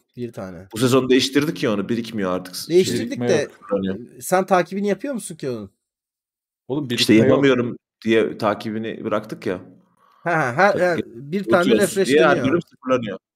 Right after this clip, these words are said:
Speaker 2: Aynen,
Speaker 1: Ha,
Speaker 2: refreshleniyor. Program
Speaker 1: anladım.
Speaker 2: bir var.
Speaker 1: Anladım. Çok güzel sistemler ve formatlar düşünüyorsun Yiğitcan. Helal olsun sana.
Speaker 2: Teşekkür ederim canım. O benim beraber bu formatı yaptığım güzel arkadaşlarımın
Speaker 1: Vallahi bak,
Speaker 2: güzelliği.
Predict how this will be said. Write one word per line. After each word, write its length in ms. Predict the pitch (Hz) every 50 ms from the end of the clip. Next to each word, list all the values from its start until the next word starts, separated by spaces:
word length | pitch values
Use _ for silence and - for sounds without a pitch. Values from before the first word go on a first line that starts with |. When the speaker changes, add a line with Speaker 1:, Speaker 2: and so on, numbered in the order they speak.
| _ _ _
Speaker 2:
Aynen, 240 | 113 113 110 104 95 127
Speaker 1:
Ha, 40 | 127 104 107 120
Speaker 2:
refreshleniyor. 400 | 113 110 107 104 98 95 85 85 -
Program 320 | 113 107 101 101 104 98
Speaker 1:
anladım. 380 | 123 127 131 127 123 127 120 107
Speaker 2:
bir 80 | 107
var. 240 | 98 90 87 - - _ _ _ -
Speaker 1:
Anladım. 260 | 120 123 131 127 123
Çok 220 | - 214 214 -
güzel 220 | - 208 208 226 202
sistemler 640 | 208 - 165 - - - 185 190 196 214 220 202 185
ve 40 |
formatlar 580 | 165 - 170 160 160 160 160 160 - 196 185 165
düşünüyorsun 480 | 143 123 - 120 113 107 - - 131 120
Yiğitcan. 380 | 120 113 - - - 107 101
Helal 300 | 117 123 135 147 175 175
olsun 280 | 135 117 101 - - 95
sana. 320 | - 87 82 67 - - _ _ _ _ _ _ _ _ _ _ _ _ _ _ _ _ - - -
Speaker 2:
Teşekkür 360 | - 107 - 101 87 - 101 107
ederim 240 | 98 98 95 90
canım. 260 | 85 95 92 90 92 98
O 100 | 92 80
benim 280 | 101 101 101 90 - -
beraber 720 | - - - 76 101 107 101 95 98 98 95 101 107 101 95
bu 40 | 92
formatı 420 | - 107 101 98 98 101 - -
yaptığım 360 | 101 98 - - - 101 98
güzel 220 | 87 98 101 104 101
arkadaşlarımın 600 | 98 101 - 101 95 95 95 123 131 135 139 139
Speaker 1:
Vallahi 240 | 135 139 143 139 127
bak, 120 | 123 -
Speaker 2:
güzelliği. 240 | - 87 - - -